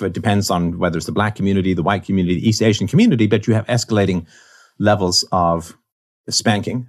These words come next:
Uh, it's, I think, uh, eighty, ninety percent of the black community, seventy, eighty percent of the white community, sixty, seventy percent of the East Asian community. So the vast majority of children are being hit on average,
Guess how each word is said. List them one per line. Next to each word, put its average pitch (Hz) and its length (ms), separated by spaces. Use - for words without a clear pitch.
Uh, 80 280
it's, - 340
I 76 120
think, 80 280
uh, 78 520
eighty, 85 260
ninety 80 260
percent 82 320
of 76 80
the 73 60
black 110 200
community, 87 540
seventy, 80 360
eighty 82 140
percent 85 320
of 78 40
the 82 60
white 110 200
community, 87 400
sixty, 87 320
seventy 80 280
percent 82 300
of 78 80
the 80 60
East 85 200
Asian 127 240
community. 90 480
So - 120
the 233 80
vast 233 160
majority 202 320
of 131 80
children 185 340
are 135 60
being 143 200
hit 202 280
on 135 180
average, 202 720